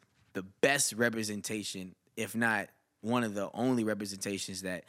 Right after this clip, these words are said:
God has really given us to show us the relationship that Jesus has with us. And even that with, we have with the Father. I mean, he literally talks about, like, the bride and groom, you know, with the church.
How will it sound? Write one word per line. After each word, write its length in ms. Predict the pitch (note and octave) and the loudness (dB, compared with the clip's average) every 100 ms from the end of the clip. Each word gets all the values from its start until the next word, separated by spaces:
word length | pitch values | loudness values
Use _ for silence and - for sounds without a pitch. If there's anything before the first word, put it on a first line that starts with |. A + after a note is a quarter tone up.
| - - _ | -18 -20 _
God 180 | A2 A2 | 2 4
has 140 | G2+ | 2
really 180 | G#2 F#2+ | -2 -4
given 400 | F2+ A2 G#2+ G#2 | -2 -2 0 -2
us 200 | G2 - | -2 -4
to 120 | - | -4
show 340 | F2+ - B2 B2+ | -2 2 2 2
us 300 | G#2+ G2+ - | 0 -2 -2
the 120 | G2+ | -4
relationship 960 | F#2+ G2 G#2+ A#2+ A2+ G2+ - F#2+ E2+ - - - - | -6 -6 -4 -2 -2 -4 -4 -6 -8 -18 -20 -20 -6
that 320 | G2+ G2 E2+ - _ - | -2 0 -2 -10 _ -14
Jesus 560 | F#2 G#2 C3 A2+ G#2 - | -6 2 4 4 2 -2
has 400 | - G2 F2+ - | -2 -4 -6 -8
with 260 | F#2 F#2 - | -10 -10 -6
us. 380 | G#2 E2 - - _ _ - | -4 -4 -8 -14 _ _ -10
And 160 | G2+ | -6
even 300 | G#2 G#2 G#2 | -4 -4 -4
that 220 | G2+ G2 | -2 -4
with, 220 | F#2 G2 G2 | -4 -6 -4
we 120 | G#2+ | -2
have 220 | G#2 F#2 | -2 -4
with 140 | F#2 | -6
the 80 | F#2 | -10
Father. 380 | - G2 F#2+ F#2 | -6 -4 -4 -6
I 40 | |
mean, 140 | F2 G2 | -8 -6
he 60 | |
literally 160 | G#2+ A2 | -4 -4
talks 240 | G2+ G2 | -4 -6
about, 200 | G2 F#2+ | -6 -6
like, 140 | F#2+ F#2+ | -8 -10
the 80 | F2+ | -8
bride 360 | F#2+ F#2 F#2 | -2 -2 -2
and 120 | F2 | -6
groom, 260 | F2 F#2 F2 | -6 -6 -6
you 80 | F2 | -8
know, 180 | F2 E2+ - - - | -8 -10 -16 -18 -8
with 160 | G#2 F#2+ | -6 -4
the 80 | |
church. 460 | E2 G#2 F#2 - - | -2 0 0 -4 -14